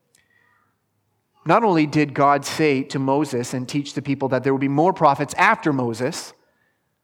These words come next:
he also prophesied that there would be, there would be a final prophet who would complete the words of God. There would one day be a final prophet who would complete the words of God.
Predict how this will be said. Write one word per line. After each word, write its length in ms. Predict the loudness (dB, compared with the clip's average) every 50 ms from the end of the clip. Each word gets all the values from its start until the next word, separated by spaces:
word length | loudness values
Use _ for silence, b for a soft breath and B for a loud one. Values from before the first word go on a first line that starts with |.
| _ _ _ _ _ _ _ _ _ _ _ _ _ _ _ _ _ _ _ _ _ _ _ _ _ _ _ _ _ _
he 200 | _ -4 -4 -2
also 400 | 0 2 0 0 0 0 -2 -4
prophesied 640 | -2 0 0 2 0 0 -2 -6 -4 -2 -2 -2 -2 -2
that 140 | -4 -2
there 100 | -2 -2
would 240 | -2 0 -2 -2 -2
be, 320 | -4 -6 -8 -8 -12 -16 _ _ _
there 180 | -6 -2 -2 -2
would 380 | -2 -2 -4 -6 -4 -4 -4 -2
be 260 | -2 -2 -2 -2 -4
a 100 | -6 -6
final 460 | -6 -8 -6 -4 -2 0 0 0 -2
prophet 560 | -2 -2 -2 -2 -2 -4 -6 -10 -12 -12 -14 _ b b b b b
who 100 | b 0
would 480 | 0 2 4 4 4 4 4 2 -2 -4
complete 580 | -4 -4 -6 -6 -8 -6 -4 -4 -4 -4 -8 -12 -6
the 140 | -4 -4
words 520 | -4 -2 -2 -2 -2 -2 -2 -4 -8 -12 -10
of 200 | -8 -8 -8 -6
God. 420 | -6 -6 -4 -4 -4 -6 -8 -10 -14 _ B B B B B B B B
There 140 | 2 2 2
would 280 | 4 4 2 2 4
one 220 | 4 4 4 4 4
day 180 | 4 4 4
be 300 | 2 2 0 2 2 4
a 60 | 2
final 340 | 2 2 2 2 2 2 0
prophet 420 | 0 2 4 4 4 4 2 -2 -2
who 100 | -2 -2
would 220 | 0 0 -2 -2
complete 540 | -4 -6 -6 -6 -4 -2 -2 -2 -2 -2 -8 B B B B B
the 100 | 2 2
words 520 | 4 4 4 4 4 2 0 -2 -6 -10 B B B B
of 160 | -2 0 4
God. 480 | 6 6 8 8 8 6 4 -2 -8